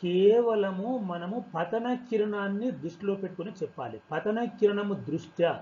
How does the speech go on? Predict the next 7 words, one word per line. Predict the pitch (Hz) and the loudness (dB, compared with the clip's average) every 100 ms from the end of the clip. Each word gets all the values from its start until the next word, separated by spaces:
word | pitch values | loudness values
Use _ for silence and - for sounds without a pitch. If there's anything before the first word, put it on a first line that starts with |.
| - _ _ _ _ - | -10 _ _ _ _ -8
మనం | 160 240 - | -4 -4 -2
చెప్పాలి | 131 - 113 101 | -4 -4 -6 -6
అంతే. | 120 123 117 - _ _ _ _ - | -10 -8 -10 -10 _ _ _ _ -4
కాబట్టి | 180 185 190 - - - | -2 0 -2 -6 -16 -2
పతన | 185 233 247 247 | 2 4 2 2
కిరణము | 220 214 254 - | 2 2 0 0
ఇలా | 190 | 6